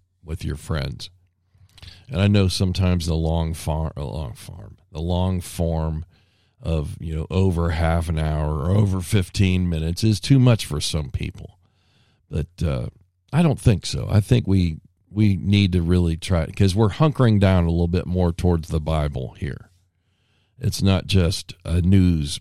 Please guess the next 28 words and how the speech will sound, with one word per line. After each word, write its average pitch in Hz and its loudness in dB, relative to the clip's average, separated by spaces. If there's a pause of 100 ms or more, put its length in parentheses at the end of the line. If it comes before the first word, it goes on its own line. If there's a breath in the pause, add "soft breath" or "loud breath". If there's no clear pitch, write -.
(120)
podcast. 69 -4
I, 78 -4
I 95 -2
think 95 0
there's 85 2
enough 87 2
of 78 0
those, 73 -4
and 80 -4
I, 78 -4
and 78 -6
I 76 -4
hope 90 -2
that, 82 -10 (200)
uh, 73 -10 (500 soft breath)
we 107 2
can 98 2
get 98 2
some 92 0
more 92 2
that 85 0
are 85 0
a 85 -2
little 92 0
bit 87 -4
more 82 -2
biblically 85 -4
based, 73 -6